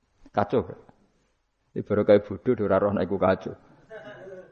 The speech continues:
Hmm, dadi kacau. Ya mulane anut ulama. Jadi diarani Baitullah apa? Dikatakan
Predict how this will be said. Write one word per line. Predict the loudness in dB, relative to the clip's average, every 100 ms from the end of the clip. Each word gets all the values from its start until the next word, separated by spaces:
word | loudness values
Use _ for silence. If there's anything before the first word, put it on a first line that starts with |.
| _ _ _ _
Hmm, | -16 -14 -14 -14 -16
dadi | -2 2 2 0 _ _ _ _ _ _ _ _
kacau. | 0 4 2 0 -10 -12 _ _ _ _ _ _ _ _ _
Ya | -4 0
mulane | 2 2
anut | 2 0
ulama. | -2 -2 -2 -4 -8
Jadi | -8 -2 -2
diarani | 0 2 2 2
Baitullah | 2 2 2 0 0 0
apa? | -2 -4 -10 _ -6
Dikatakan | -6 0 -2 2 -2 0 0 0 0